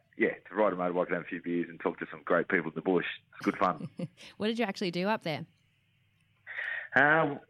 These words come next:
Speaker 1: through Home Timber and Hardware, they donated, I think it's around thirty thousand, uh, worth of materials, and we re-, we redid the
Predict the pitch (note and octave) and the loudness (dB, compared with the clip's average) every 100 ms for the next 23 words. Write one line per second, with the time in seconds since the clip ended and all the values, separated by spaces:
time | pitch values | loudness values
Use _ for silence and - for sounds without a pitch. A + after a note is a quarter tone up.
0 | - - - D#3+ D3+ C3 A#2+ A#2+ A2+ B2 | -18 -4 4 6 8 6 4 2 0 2
1 | G#2+ G2 A2 A#2 A2 G#2+ A#2 A#2 G#2 - | 2 4 4 4 4 4 4 2 2 -4
2 | - G2+ F#2+ F#2+ F2+ D#2+ D#2+ D#2+ F#2 F2+ | -6 -2 2 2 0 -2 -6 -14 -4 0
3 | E2+ - F#2 F2+ E2+ E2 G2 A#2 A#2+ _ | 0 0 0 0 0 4 4 4 -2 _
4 | _ _ _ F#2 F2+ F2 F#2+ F2 F2 - | _ _ _ -6 -2 0 0 -2 -4 4
5 | A2+ C#3+ C3 G#2+ G2+ - - - - F#2 | 4 4 2 0 -2 -8 -10 -10 -6 0
6 | F#2+ G#2+ - F#2+ G2 F#2+ A#2+ G2+ G#2 D#2+ | 2 2 0 4 4 6 2 4 2 2
7 | F2 F2 E2+ | 2 2 0